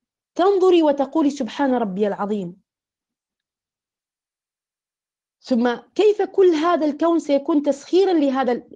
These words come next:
العبد الذي يطالب، يطالب بالعبادة، طالما هنا في هذه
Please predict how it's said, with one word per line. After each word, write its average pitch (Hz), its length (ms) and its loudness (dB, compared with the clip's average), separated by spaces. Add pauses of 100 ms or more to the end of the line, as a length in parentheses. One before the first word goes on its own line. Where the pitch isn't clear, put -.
العبد 214 500 -6 (640)
الذي 240 300 2
يطالب، 330 560 -2 (180)
يطالب 233 520 0
بالعبادة، 226 720 -2 (580)
طالما 311 440 2
هنا 262 540 -4 (100)
في 226 200 -4
هذه 240 500 -4